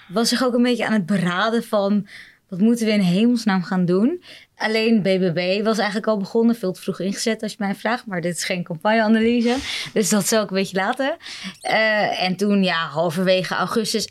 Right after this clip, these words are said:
eigenlijk ook als normaal, eh, natuurlijk weer van alles opstart, politiek reces, dan, of tenminste, het zomerreces is dan nog niet voorbij, maar, eh, iedereen komt wel weer een beetje terug half augustus. Toen begon het wel te lopen.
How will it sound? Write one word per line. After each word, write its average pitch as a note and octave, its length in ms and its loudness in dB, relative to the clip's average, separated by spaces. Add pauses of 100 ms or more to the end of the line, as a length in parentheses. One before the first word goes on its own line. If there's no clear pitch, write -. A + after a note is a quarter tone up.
eigenlijk B3+ 560 -2
ook A3 280 0
als G3+ 200 0
normaal, A3 640 0 (400)
eh, G#3+ 480 2
natuurlijk G#3+ 600 0 (420)
weer G#3 340 -2
van A3 140 -2
alles G3+ 280 0
opstart, G#3+ 440 -2
politiek G#3+ 340 -2
reces, G3 380 0
dan, G3+ 200 -4
of E3+ 100 -4
tenminste, G3 380 -4 (100)
het F#3+ 200 -10
zomerreces G#3+ 480 0
is - 80 -2
dan G3+ 120 0
nog F#3 100 0
niet G3+ 140 0
voorbij, F3 380 -2
maar, D#3 340 -4 (300)
eh, D#3+ 640 0
iedereen F#3 280 0
komt F#3+ 180 -2
wel F#3+ 180 0
weer F#3 80 0
een F3+ 60 0
beetje F3+ 240 -2
terug A#3+ 240 -2
half G#3+ 220 -2
augustus. G#3 600 -4
Toen F#3 200 0
begon G3 320 0
het F#3+ 100 0
wel F3 720 0
te F3+ 140 -2
lopen. C3 560 -6